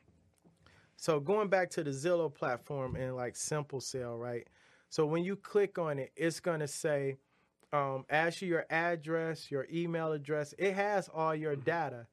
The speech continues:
Speaker 1: right? So now they can sell this data, whatever they wanna do. They've already kinda calculate based on zip code and what you put in, house, fair, poor, average.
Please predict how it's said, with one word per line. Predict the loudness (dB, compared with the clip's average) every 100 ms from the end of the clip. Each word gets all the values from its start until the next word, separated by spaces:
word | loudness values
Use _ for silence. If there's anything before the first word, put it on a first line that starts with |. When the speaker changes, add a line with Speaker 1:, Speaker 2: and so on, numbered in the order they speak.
| _ _ 0
Speaker 1:
right? | 0 0 -4
So | -2 0
now | 2 2 2 2
they | -2 -2
can | -4
sell | -2 0 2 2
this | -2
data, | -2 -2 0 0
whatever | 0 0 0 0
they | -4
wanna | -2 -4 -6
do. | -4 0 0 -4 _ -20 -20 _
They've | 6 6 6
already | 6 6 6 4 2
kinda | 0 0 0 -2
calculate | 0 2 2 0 0 0 0
based | 0 0 -4
on | -4
zip | -2 -2 -2
code | -2 0 0
and | 0 0
what | 0 -2
you | -8
put | -2 -2
in, | -2 -4
house, | -2 -2 -2
fair, | -2 0 0
poor, | -2 -2 -2 -2 -6 _ _ _ 2
average. | 2 0 -6 -12